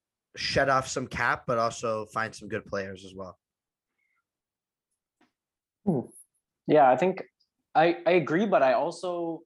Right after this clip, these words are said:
Speaker 2: I, like, I think Dubas is gonna be aggressive at the deadline, but I do think that he's going to, hmm, how do I phrase this?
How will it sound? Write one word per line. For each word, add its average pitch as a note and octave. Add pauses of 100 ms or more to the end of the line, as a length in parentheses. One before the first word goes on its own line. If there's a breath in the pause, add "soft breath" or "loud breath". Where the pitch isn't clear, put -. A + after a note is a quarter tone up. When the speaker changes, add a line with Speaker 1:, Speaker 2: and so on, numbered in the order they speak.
(840)
Speaker 2:
I, -
like, C#3+
I D3+
think G3+ (120)
Dubas C3
is A2+
gonna A#2+
be A#2
aggressive A2 (100)
at A#2+
the A#2
deadline, A2 (180)
but A#2+
I C#3+
do B2
think G#2+
that G#2
he's A2
going G#2 (100)
to, G#2+ (1300)
hmm, E3+ (280)
how F3
do F3+
I D3
phrase F2+
this? E2+